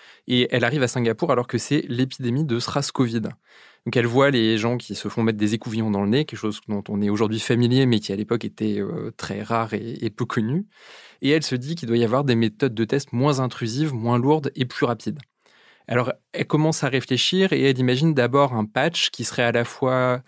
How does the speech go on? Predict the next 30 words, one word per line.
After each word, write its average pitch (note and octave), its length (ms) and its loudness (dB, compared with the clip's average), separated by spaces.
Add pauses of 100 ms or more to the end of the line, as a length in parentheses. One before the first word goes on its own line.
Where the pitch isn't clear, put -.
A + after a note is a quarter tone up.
capable C#3+ 320 2
de A#2 100 2
détecter C#3+ 500 2
la B2 120 2
maladie A2+ 500 0
et D3+ 80 -4
qui C3+ 140 -4
permettrait A#2 520 -2
aussi A#2 300 -4
de B2 240 -2
dispenser A#2+ 560 -4
une B2 240 -2
dose C#3 240 2
de B2 80 0
médicaments, A#2 920 0
euh, A2 280 -2
un A#2+ 140 -2
peu, C3 400 2
euh, A2 40 -2 (200)
à B2+ 80 2
volonté C3 560 0
au B2 60 2
moment A2 280 0
où C3 60 -2
le G#2+ 100 0
patient A2 260 -4
en C3+ 100 -4
a G#2 40 0
vraiment G#2+ 280 -2
besoin. A2 340 -6